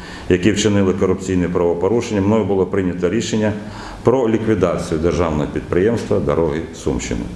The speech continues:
Після завершення ліквідаційних процедур управління активами перейде до органу управління, тобто до обласної державної адміністрації. Сьогодні настав час для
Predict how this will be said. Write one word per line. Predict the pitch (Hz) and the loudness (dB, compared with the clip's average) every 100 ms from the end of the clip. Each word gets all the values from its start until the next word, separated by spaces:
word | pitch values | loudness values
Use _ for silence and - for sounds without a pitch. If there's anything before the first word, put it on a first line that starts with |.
| - - - - - - | -12 -16 -16 -16 -8 0
Після | 127 131 | 2 4
завершення | 120 127 131 - 113 110 | 2 2 2 0 0 0
ліквідаційних | 107 107 107 113 104 98 | 0 0 0 0 0 0
процедур | 101 92 101 127 113 | -2 -2 0 2 2
управління | 95 98 104 98 98 | 2 2 2 2 0
активами | 95 101 120 113 98 | 0 0 2 2 0
перейде | 95 92 90 104 | 0 0 2 2
до | 95 | 2
органу | 95 90 85 | 2 0 -4
управління, | 80 92 95 120 123 123 - - - - - | -4 0 2 2 2 -2 -4 -14 -16 -12 0
тобто | 120 104 92 | 0 2 2
до | 90 | 2
обласної | 87 90 85 107 113 107 | 2 0 0 2 2 2
державної | - 80 80 80 95 92 90 90 82 | -2 -2 0 2 0 2 0 0 -4
адміністрації. | 80 85 82 82 67 62 - - - - - - - - - - - - - - - | -2 -2 -2 -2 -4 -4 -10 -10 -12 -16 -16 -12 -10 -10 -14 -16 -16 -18 -18 -16 0
Сьогодні | 120 147 139 | 2 4 2
настав | 127 127 131 127 - - - - - - - - - - - | 0 0 -2 -2 -8 -12 -14 -16 -18 -18 -18 -18 -18 -16 0
час | 110 110 - - - - - - | 0 0 -2 -8 -10 -14 -16 -4
для | 90 110 107 | 2 2 2